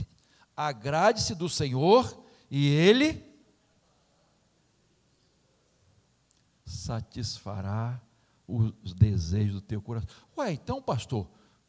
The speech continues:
tá dizendo aqui que Deus vai satisfazer o desejo do nosso coração. Mas qual a condição?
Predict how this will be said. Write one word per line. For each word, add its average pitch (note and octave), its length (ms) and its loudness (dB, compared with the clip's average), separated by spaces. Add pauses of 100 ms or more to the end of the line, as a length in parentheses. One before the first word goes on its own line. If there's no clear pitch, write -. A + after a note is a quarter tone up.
(180)
tá - 100 -6
dizendo E3+ 400 -4
aqui F#3 480 -4 (460)
que B3+ 100 -8
Deus F3 300 -6
vai A#3+ 100 -6
satisfazer E3+ 600 -4
o - 20 -4
desejo D#3 500 0
do A#3 80 -8
nosso C4 180 -2
coração. A#3 760 0 (1600)
Mas A#2 640 -6
qual C#3 240 -2
a C3 60 -2
condição? D3+ 760 -2